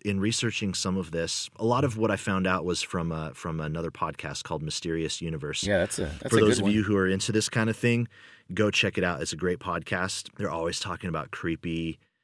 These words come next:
Speaker 1: paranormal type stuff, and it's awesome.
Speaker 2: I love Mysterious Universe 'cause it's the perfect mix of, like, skepticism, but they're open to strange things,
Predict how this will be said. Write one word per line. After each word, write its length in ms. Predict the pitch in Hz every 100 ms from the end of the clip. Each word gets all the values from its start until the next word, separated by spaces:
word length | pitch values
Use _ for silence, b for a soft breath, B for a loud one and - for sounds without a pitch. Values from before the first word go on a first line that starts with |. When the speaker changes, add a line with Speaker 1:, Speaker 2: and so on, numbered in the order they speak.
| _ -
Speaker 1:
paranormal 540 | 90 82 78 80 80
type 240 | - 76 -
stuff, 340 | - 67 -
and 100 | -
it's 160 | 80 - -
awesome. 440 | 67 131 - 131
Speaker 2:
I 80 | 160
love 240 | 196 196 151
Mysterious 520 | - 160 139 135 120
Universe 640 | 127 127 117 120 113 - - -
'cause 160 | 147
it's 160 | 143 -
the 80 | 123
perfect 340 | 165 170 151
mix 300 | 156 151 -
of, 220 | 123 110
like, 160 | 113 -
skepticism, 760 | - 165 175 185 202 185 190
but 140 | 170 -
they're 200 | 117 -
open 300 | 170 170 165
to 80 | 151
strange 420 | - 151 143 139
things, 420 | 156 143 143 135